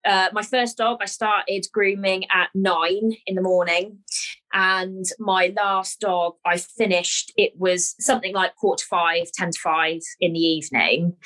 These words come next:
Um, and in that time, I did, um, eight dogs. They were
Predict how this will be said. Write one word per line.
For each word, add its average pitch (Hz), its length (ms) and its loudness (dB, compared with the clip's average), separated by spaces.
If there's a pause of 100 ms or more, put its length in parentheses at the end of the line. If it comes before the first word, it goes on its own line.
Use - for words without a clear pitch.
(520)
Um, 170 520 0 (120)
and 175 180 0
in 190 180 2
that 180 160 0 (100)
time, 170 400 0
I 170 120 0
did, 170 280 0 (420)
um, 170 440 0 (220)
eight - 520 0 (160)
dogs. - 840 0
They 170 160 2
were 175 140 2